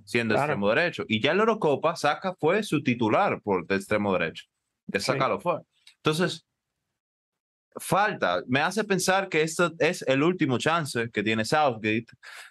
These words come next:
Speaker 1: porque no se puede desperdiciar esta generación, pero también estamos
Speaker 2: Claro.
Speaker 1: hablando de la Asociación Inglaterra, la, el F A, como se le dice,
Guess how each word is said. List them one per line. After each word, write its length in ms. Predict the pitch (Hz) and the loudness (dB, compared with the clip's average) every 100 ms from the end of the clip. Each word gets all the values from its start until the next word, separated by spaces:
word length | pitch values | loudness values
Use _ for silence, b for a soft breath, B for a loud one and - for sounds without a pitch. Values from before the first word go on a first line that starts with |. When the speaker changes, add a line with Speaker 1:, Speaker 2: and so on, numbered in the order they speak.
| _ | _
Speaker 1:
porque 260 | 117 117 123 | -2 0 0
no 100 | 135 | -2
se 120 | 156 | -2
puede 260 | 151 165 | 0 2
desperdiciar 540 | 160 127 120 104 101 131 | 2 2 0 -2 0 0
esta 180 | 131 110 | 0 -2
generación, 640 | 113 107 107 147 139 135 | 0 -2 0 0 0 0
pero 220 | 139 147 | 2 2
también 320 | 143 139 147 151 | 2 2 2 0
estamos 320 | 139 147 131 | 0 0 2
Speaker 2:
Claro. 80 | 139 | 0
Speaker 1:
hablando 400 | 127 135 147 160 | 2 0 0 0
de 100 | 117 | 2
la 80 | 110 | 2
Asociación 540 | - 110 110 - 120 | 0 -4 -4 0 0
Inglaterra, 580 | 131 117 98 135 139 104 | 0 0 2 2 2 0
la, 160 | 90 85 | 2 2
el 160 | 95 - | 0 0
F 300 | 113 110 143 | 0 0 0
A, 200 | 123 98 | 0 -2
como 140 | 92 | -8
se 120 | - | -2
le 80 | 92 | 0
dice, 300 | 90 87 92 | 0 -2 -6